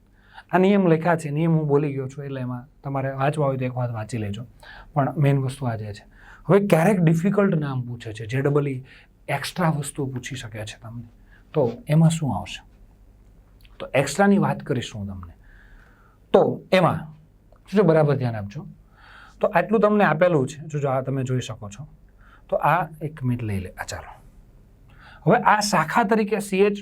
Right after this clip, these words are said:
ટુ, સી એચ થ્રી શાખા તરીકે હોય ને ત્યારે તમે એને મિથાઇલ કહી દો, મિથાઇલ કહી દો.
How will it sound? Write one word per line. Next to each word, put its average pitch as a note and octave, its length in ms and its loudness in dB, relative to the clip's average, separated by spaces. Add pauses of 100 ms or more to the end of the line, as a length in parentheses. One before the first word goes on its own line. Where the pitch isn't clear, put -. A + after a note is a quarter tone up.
(140)
ટુ, C4 400 0
સી G#3+ 80 2
એચ A#3+ 300 2
થ્રી A#3+ 180 2
શાખા A#3 340 2
તરીકે A#3 300 -2
હોય A3+ 220 0
ને A2 160 -6 (1000)
ત્યારે F#3 200 4
તમે G#3 200 2
એને F#3+ 100 4
મિથાઇલ F3+ 520 2
કહી B2+ 180 -4
દો, G#2 120 -10 (1800)
મિથાઇલ D3 360 2
કહી A2+ 160 -6
દો. G#2 140 -4